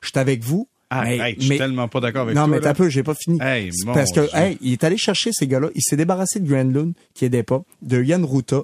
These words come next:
Speaker 1: qui aidait pas. Fait, il est allé chercher un joueur qui est dynamique, en Carlson. Fait que, en soi, il les a, il a essayé de les aider. Est-ce que le, le chemin était
Speaker 2: Hey,
Speaker 1: parfait ?
Speaker 2: arrête, t'as mis les bâtons dans les roues à Christopher Le Temps, qui a encore quatre ans de contrat
Speaker 1: Ou peut-être.
Speaker 2: après cette
Speaker 1: Mais,
Speaker 2: saison-là.
Speaker 1: mais pas,
Speaker 2: Voyons
Speaker 1: mais,
Speaker 2: donc.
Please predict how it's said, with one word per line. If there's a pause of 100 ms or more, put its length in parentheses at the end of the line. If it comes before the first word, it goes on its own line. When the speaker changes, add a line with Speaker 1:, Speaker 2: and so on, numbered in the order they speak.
Speaker 1:
qui
aidait
pas. (300)
Fait,
il
est
allé
chercher
un
joueur
qui
est
dynamique, (260)
en
Carlson. (300)
Fait
que, (220)
en
soi, (160)
il
les
a,
il
a
essayé
de
les
aider. (300)
Est-ce
que
le,
le
chemin
était
Speaker 2:
Hey,
Speaker 1:
parfait ?
Speaker 2:
arrête,
t'as
mis
les
bâtons
dans
les
roues
à
Christopher
Le
Temps,
qui
a
encore
quatre
ans
de
contrat
Speaker 1:
Ou
peut-être.
Speaker 2:
après
cette
Speaker 1:
Mais,
Speaker 2:
saison-là.
Speaker 1:
mais
pas,
Speaker 2:
Voyons
Speaker 1:
mais,
Speaker 2:
donc.